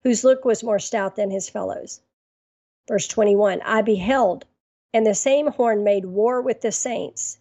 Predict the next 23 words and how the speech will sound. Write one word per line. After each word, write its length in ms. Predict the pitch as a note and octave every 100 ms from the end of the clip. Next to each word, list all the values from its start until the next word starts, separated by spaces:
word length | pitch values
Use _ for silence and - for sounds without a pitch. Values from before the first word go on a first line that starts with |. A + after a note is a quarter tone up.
| -
and 180 | A3+ G#3+
prevailed 480 | A3+ G3+ G#3 F#3+ G3+
against 420 | F#3+ A3+ A3 -
them." 180 | C3+ - _ _ _ _ _ _ _ _ -
Verse 220 | A3 -
twenty-two, 680 | - A#3 G#3+ G3+ C4+ A#3 -
"Until 360 | G3+ F#3 C4+ C4
the 180 | C4+
Ancient 440 | - A3+ B3 C#4 G#3+
of 160 | A3+
Days 320 | A3 G3 F#3+ -
came, 540 | - A#3+ G#3 E3+ - _ _ _ -
and 140 | G#3+
judgment 400 | G3 A3+ A3+ C4
was 140 | A3+ A3+
given 300 | C4 A3+ G3
to 80 | G#3+
the 100 | G3+
saints 360 | A3+ G#3+ G3+
of 120 | G#3
the 80 | G#3
Most 280 | G3+ G3+ -
High, 400 | - - F3+